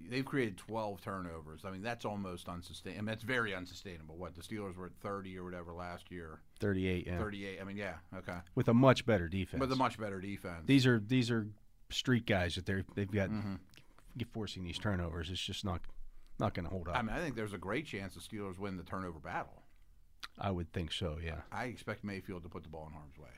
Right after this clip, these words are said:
Speaker 2: Yeah, in
Speaker 1: That's
Speaker 2: fact,
Speaker 1: my
Speaker 2: in
Speaker 1: opinion.
Speaker 2: their, uh, well, they've, they've played three, uh, they, they've turned the ball over three times against the Ravens.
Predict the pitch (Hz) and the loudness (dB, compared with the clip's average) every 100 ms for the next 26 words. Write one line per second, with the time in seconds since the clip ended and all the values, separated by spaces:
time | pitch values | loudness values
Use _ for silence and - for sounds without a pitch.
0 | - - - 120 110 101 127 120 - 120 | -20 -14 2 4 4 4 6 6 6 6
1 | 117 120 120 120 117 110 107 101 - - | 8 8 8 10 10 10 10 6 0 -18
2 | - - - - - - - - - - | -20 -20 -20 -20 -20 -20 -20 -20 -20 -20
3 | - - - - - 120 123 120 127 131 | -20 -20 -20 -20 -6 4 4 6 2 6
4 | 123 151 - 131 117 - 135 127 113 110 | 6 4 6 4 4 4 6 8 6 4
5 | 101 110 107 110 - 147 127 120 110 104 | 0 -4 -2 -2 4 4 6 6 6 4
6 | - 110 110 101 92 95 90 92 87 87 | 2 0 2 0 0 -2 -2 -4 -2 -2
7 | 76 80 - | -2 -6 -6